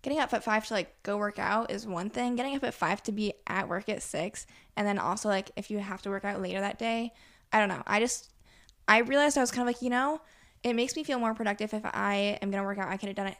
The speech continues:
I could get it done in the morning. So that means I have to start work a little later, even if I am then getting off not at three. But, um, hours were a big thing that I was like,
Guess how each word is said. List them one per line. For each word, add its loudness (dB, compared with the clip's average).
I -4
could -10
get 0
it -6
done -2
in -4
the -4
morning. -4
So -4
that 0
means -4
I -2
have -6
to -10
start -2
work 0
a 0
little 0
later, -2
even 0
if 0
I 2
am 2
then 0
getting 0
off -2
not -2
at -6
three. -8
But, -6
um, -4
hours 0
were -2
a 0
big -4
thing -8
that -4
I -6
was -8
like, -8